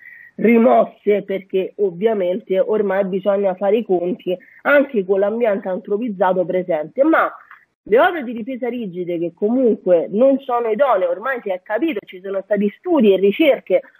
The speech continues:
ovunque, quindi in bibliografia, oltre che proprio casi, eh, visivi, eh, sia sul nostro litorale ma in tutta Italia comunque sia,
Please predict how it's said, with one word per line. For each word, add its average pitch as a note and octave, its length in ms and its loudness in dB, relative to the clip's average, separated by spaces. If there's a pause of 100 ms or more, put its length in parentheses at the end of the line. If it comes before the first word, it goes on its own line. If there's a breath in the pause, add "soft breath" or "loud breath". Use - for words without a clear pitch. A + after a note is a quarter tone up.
(140 soft breath)
ovunque, B3+ 600 2
quindi G#3+ 240 -2
in G3+ 100 -4
bibliografia, A#3 760 0
oltre A3+ 320 2
che F#3+ 100 -4
proprio G#3+ 320 -6
casi, G#3+ 480 -4
eh, F#3 360 2 (380 loud breath)
visivi, G#3+ 840 0 (240 loud breath)
eh, F#3+ 280 -2
sia C#4+ 140 -2
sul C4+ 140 -2
nostro A#3 320 -6
litorale A3 480 0
ma F3+ 120 -4
in F#3 100 -10
tutta G#3 240 -10
Italia F#3 380 -2
comunque F3+ 540 -8
sia, F3 320 0